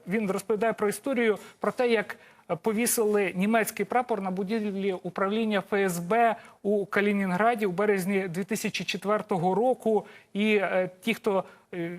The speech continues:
вішав цей прапор, отримали сім років в'язниці. «Как російські флаги на Україні розвішувати, так герої. І не тронь їх, ні-ні, сразу запишуть фашисти».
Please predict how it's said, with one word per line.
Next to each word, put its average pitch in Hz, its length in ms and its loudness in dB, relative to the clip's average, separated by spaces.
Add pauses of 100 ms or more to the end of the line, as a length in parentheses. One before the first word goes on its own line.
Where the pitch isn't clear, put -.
(120)
вішав 202 340 0
цей 196 260 -2
прапор, 233 500 0
отримали 208 480 -2
сім 208 280 -2
років 220 300 0
в'язниці. 196 720 0 (380)
«Как 214 200 0
російські 240 440 0
флаги 269 360 2
на 233 120 2
Україні 208 500 0
розвішувати, 185 600 0 (100)
так 190 200 0
герої. 196 580 4 (200)
І 208 60 0
не 254 140 2
тронь 220 340 2
їх, 170 280 -4
ні-ні, 214 400 2 (180)
сразу 233 400 2
запишуть 208 460 -2
фашисти». 175 680 0